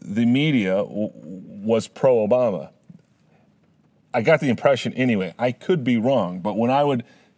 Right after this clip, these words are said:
consume mainstream news sources between two thousand eight, two thousand sixteen,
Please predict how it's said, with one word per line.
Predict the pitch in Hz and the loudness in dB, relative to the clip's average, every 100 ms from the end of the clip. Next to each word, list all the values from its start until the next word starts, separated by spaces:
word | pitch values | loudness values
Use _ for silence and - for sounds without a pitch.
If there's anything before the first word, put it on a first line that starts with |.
| - | -4
consume | 127 123 - 147 151 156 120 104 | 0 0 -2 -2 0 0 0 0
mainstream | 110 131 139 - 160 147 143 151 | 2 2 0 -2 -2 0 0 2
news | 175 214 - | 4 2 2
sources | 113 101 - 104 | 0 0 -2 -6
between | 110 107 - 104 | -4 -6 -2 -2
two | - 135 | -2 0
thousand | 135 139 156 170 | 2 2 2 2
eight, | 120 127 - | 0 0 -4
two | - | -4
thousand | 123 127 117 | 0 0 0
sixteen, | 135 123 - 156 131 | -2 -4 -2 -2 -2